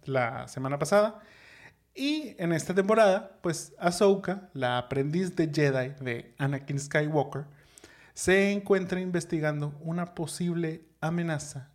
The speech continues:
a la galaxia. Para quienes no estén muy enterados, esta serie, pues, es un spin-off del universo de The Mandalorian y toma lugar después de la caída del Imperio,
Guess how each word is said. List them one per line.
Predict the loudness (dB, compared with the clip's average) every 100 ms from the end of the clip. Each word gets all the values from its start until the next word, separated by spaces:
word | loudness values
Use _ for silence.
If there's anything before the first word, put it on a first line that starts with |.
| _ -4
a | -2
la | 0
galaxia. | -4 -8 -14 -20 -20 -20 _ _ -16 -16 _ -20 -20 -16 0
Para | 2 4
quienes | 4 4
no | 4 4
estén | 4 2 4
muy | 6
enterados, | 6 6 8 8 6 0 -6
esta | -4 0 0
serie, | 2 2 4 0 0
pues, | -2 0
es | 0 -2 -2
un | -2 0 -2
spin-off | 0 0 2 2 -2 -14 -10
del | -4 -4 -4 -4 -6 -6 -4
universo | -2 0 0 2 2
de | 4 2
The | 0
Mandalorian | -2 0 2 4 4 2 -4 -10 -20 -20 _ 0
y | 0 4
toma | 4 4
lugar | 4 6 6 6 2 -14 -6
después | -6 -6 0 4 4
de | 2
la | 0 0
caída | 0 0 0 0
del | 0
Imperio, | -2 0 0 0